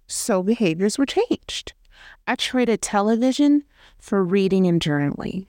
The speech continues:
I changed my sleeping patterns and made sure I was in bed by nine P M and up by seven A M. I took charge of my professional goals and advanced in my career. But Mira,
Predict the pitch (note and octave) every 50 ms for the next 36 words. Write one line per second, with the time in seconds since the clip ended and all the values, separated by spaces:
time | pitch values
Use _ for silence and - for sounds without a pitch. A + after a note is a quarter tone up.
0 | _ _ _ - - - - _ - G#3 G#3+ G3+ - - A3+ A3+ A3 G#3 G#3 G#3+
1 | G3 F#3+ - - - - A#3+ A#3+ - A#3 G#3 G3 - - - E3+ D3+ C#3+ - -
2 | - - G#3+ - - - - - - - _ - F#3+ G3+ G#3 G#3 G3+ G3+ F#3+ -
3 | - F#3+ F3+ F3 F3+ F3 F3 - F3 E3 E3 E3 - - F#3 F3 F3+ F#3+ G3 -
4 | - E3 D#3+ D#3+ D#3 D#3 D#3+ E3 E3 - - F#3+ F#3+ G3 G3+ A3+ B3 C4 - _
5 | _ _ - - - _ _ _ - D#3 C#3 - - - A3+ A3 _ - - G#3
6 | G3+ - - - G3 F#3 F#3 F3+ E3+ E3+ D#3 C#3+ D#3 E3+ - - _ _ _ _
7 | _ - - - - - - - _ - G#3+ - - - A#3 _ - - - -
8 | A#3 A3 A3+ A3+ G3 A3+ G3+ G3 F#3 E3+ - - E3+ - - F3+ E3+ E3+ - -
9 | E3+ D#3+ D#3 - - D3+ D3+ D3 - - - - - - - - - - _ -
10 | A#3 A#3+ A#3+ A#3+ _ _ - G#3 G#3+ A3 G#3+ G#3 - - G3+ F3+ F3 E3 E3 D#3+
11 | - - D3+ C#3+ D3+ D3 C#3+ - - - - _ _ _ _ _ _ _ _ _
12 | _ _ _ _ - G3 F#3 E3+ E3+ F3+ F#3+ G3+ F#3 E3 D#3+ F3 E3+